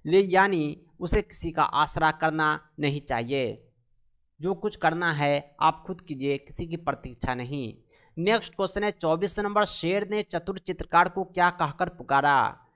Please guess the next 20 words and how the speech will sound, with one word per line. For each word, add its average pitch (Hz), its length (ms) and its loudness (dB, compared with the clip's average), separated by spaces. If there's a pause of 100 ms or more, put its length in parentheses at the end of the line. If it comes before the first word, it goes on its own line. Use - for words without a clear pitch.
(240)
शेर 214 360 4
जो 196 160 0
है 185 560 2
जंगल 196 420 2
में 214 140 0
होता 156 360 4
है, 151 520 2 (140)
चतुर 202 300 0
चित्रकार 190 540 2
जंगल 156 360 0
में 202 120 -2
चला 165 280 4
जाता 165 360 4
है 139 420 0 (160)
और 185 180 4
शेर 196 600 0 (400)
उसे 185 260 -2
खाना 160 380 0
चाहता 131 420 -2
है। 131 360 0